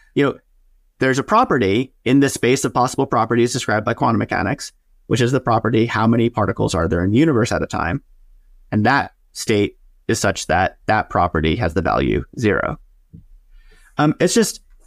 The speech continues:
like, all of these other consequent-, like, all of this other structure that we have in the theory ends up meaning that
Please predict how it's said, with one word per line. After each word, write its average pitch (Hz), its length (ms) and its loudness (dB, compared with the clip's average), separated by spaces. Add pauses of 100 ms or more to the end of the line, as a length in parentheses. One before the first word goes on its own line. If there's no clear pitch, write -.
(200)
like, 151 240 0 (360)
all 208 260 4
of 185 80 2
these 170 160 4
other 156 240 2
consequent-, - 480 0
like, 139 120 0
all 170 120 2
of 170 60 2
this 151 140 0
other 147 220 2
structure 147 400 -2
that 110 80 2
we 127 120 2
have 123 120 0
in 120 60 2
the 123 80 2
theory 139 600 2 (180)
ends 170 260 2
up 120 80 0
meaning 147 640 2
that 139 320 0